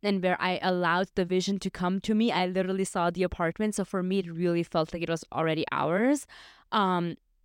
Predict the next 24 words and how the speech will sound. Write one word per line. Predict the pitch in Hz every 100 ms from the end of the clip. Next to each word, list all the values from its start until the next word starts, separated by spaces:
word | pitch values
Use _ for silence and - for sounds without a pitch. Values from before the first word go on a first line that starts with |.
| _ -
and | 254 254 226
still, | - 233 214
I | -
kept | 185 196 226 -
saying | - 208 208
to | 208
Brian, | 180 170 165 165 160 _ _ _
"This | - 196 208 - -
or | 185
something | - 170 156 147 151
better. | 139 120 76 175 _ _ _ _ _ -
This | 240 254
apartment | 277 247 233 247 247 - _
or | 170
something | 156 - 180 - 175 160 -
better." | - 147 - - - _
Because | 220 226 190
with | 190 190 -
this | 269 -
mantra, | 247 247 - 185
what | 180 196 -
you |
do | 180 214 247 -
is | 196 180